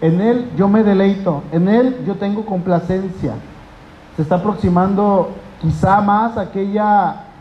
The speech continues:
inefable complacencia que el Padre tendría en el Hijo,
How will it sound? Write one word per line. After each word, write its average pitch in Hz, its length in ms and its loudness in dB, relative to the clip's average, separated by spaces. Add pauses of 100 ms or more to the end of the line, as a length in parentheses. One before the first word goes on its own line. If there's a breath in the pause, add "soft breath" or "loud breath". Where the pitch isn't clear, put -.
inefable 196 640 0
complacencia 196 840 -2
que 196 80 -4
el 185 120 -2
Padre 208 340 2
tendría 202 520 0
en 202 100 -2
el 185 180 0
Hijo, 214 400 -2